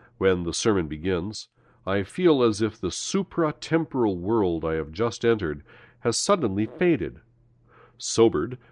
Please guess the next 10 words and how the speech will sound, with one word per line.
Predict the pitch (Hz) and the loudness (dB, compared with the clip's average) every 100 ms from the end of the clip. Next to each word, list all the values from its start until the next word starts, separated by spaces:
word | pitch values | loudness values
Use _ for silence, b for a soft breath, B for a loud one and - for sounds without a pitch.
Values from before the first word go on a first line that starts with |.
| b | b
I | 82 | -4
find | - 98 95 90 | -2 -2 -2 -2
myself | 90 87 - 95 95 | -2 -2 -2 -2 -2
back | 85 92 104 - | -2 -2 -2 -2
in | 98 95 | -4 -2
my | 92 92 | -2 0
own | 92 98 95 | 0 -2 -4
pragmatic, | 98 87 82 87 82 107 - - | -4 -4 -2 -2 -2 -6 -12 -4
present-day | 104 98 95 90 85 | -2 -2 -4 -2 -2
reality, | 95 123 147 160 107 69 | 0 2 4 2 0 -8